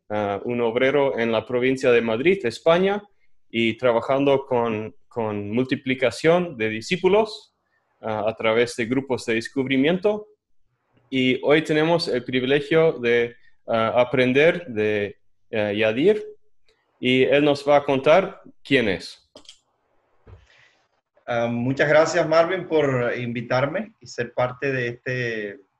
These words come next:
Speaker 2: de estos podcasts. Eh, te agradezco mucho por darme esta oportunidad. Ah, bueno, mi nombre es Yadir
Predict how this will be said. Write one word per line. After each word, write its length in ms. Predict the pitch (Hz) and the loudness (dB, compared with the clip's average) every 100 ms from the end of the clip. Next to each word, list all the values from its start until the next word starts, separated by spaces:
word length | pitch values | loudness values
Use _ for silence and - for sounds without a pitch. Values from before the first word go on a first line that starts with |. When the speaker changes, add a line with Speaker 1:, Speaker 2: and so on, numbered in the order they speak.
| _ | _
Speaker 2:
de 220 | 107 107 | -10 -10
estos 720 | 104 - 127 117 104 - _ _ - | -10 -8 -6 -6 -8 -16 _ _ -10
podcasts. 800 | 131 127 - 123 113 - - _ _ _ _ _ _ _ _ | -10 -10 -8 -4 -4 -8 -20 _ _ _ _ _ _ _ _
Eh, 200 | 107 104 | -10 -10
te 100 | 101 | -6
agradezco 400 | 104 104 107 - | -4 -4 -4 -6
mucho 400 | 143 131 131 220 | -6 -4 -6 -10
por 400 | 156 120 104 98 _ _ | -10 -10 -10 -16 _ _
darme 240 | - 107 123 | -8 -6 -4
esta 140 | 127 | -6
oportunidad. 580 | 131 135 139 139 131 135 - _ _ _ _ _ _ _ _ - | -8 -8 -4 -2 -2 -4 -12 _ _ _ _ _ _ _ _ -10
Ah, 380 | 110 113 107 104 101 98 - - | -4 -2 -4 -6 -10 -16 -20 -8
bueno, 180 | 120 117 | -6 -4
mi 120 | 127 | 0
nombre 260 | 131 143 | 0 2
es 80 | 160 | 2
Yadir 540 | 156 147 151 170 - | 4 2 0 -6 -10